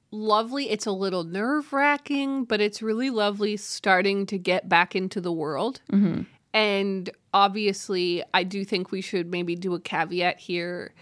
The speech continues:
Speaker 1: that both of us were following local restrictions, and we're, like, if we're supposed to wear a mask, we're wearing our mask. If we're supposed to do X, Y, Z, we're doing that too. Um, but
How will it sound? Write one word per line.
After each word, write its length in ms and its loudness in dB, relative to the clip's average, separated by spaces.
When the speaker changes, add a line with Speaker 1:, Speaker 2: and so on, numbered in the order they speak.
Speaker 1:
that 400 -2
both 240 0
of 100 -2
us 340 -2
were 260 -6
following 520 0
local 340 -4
restrictions, 1200 -4
and 260 -8
we're, 420 -8
like, 220 -10
if 200 -12
we're 100 -8
supposed 280 -6
to 80 -4
wear 160 -2
a 60 -4
mask, 400 0
we're 140 -8
wearing 220 -6
our 120 -6
mask. 340 -4
If 140 -10
we're 80 -12
supposed 280 -8
to 60 -12
do 80 -8
X, 240 -2
Y, 160 2
Z, 200 4
we're 160 -2
doing 340 4
that 260 -2
too. 320 -2
Um, 540 0
but 360 6